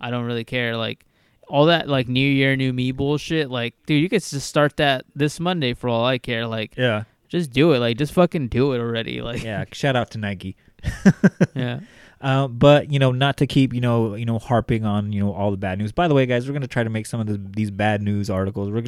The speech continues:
Speaker 2: gonna try to make 'em as entertaining as possible.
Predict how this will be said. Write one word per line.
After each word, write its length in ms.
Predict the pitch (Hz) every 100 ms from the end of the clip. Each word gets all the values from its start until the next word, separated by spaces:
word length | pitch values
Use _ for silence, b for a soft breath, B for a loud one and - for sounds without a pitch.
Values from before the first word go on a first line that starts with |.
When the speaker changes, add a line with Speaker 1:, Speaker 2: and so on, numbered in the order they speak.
| 117
Speaker 2:
gonna 140 | - 123
try 160 | 123
to 60 | 151
make 140 | 139
'em 100 | 131
as 100 | 123
entertaining 560 | 120 117 - - 127 123
as 80 | 113
possible. 600 | - 98 98 98 95 92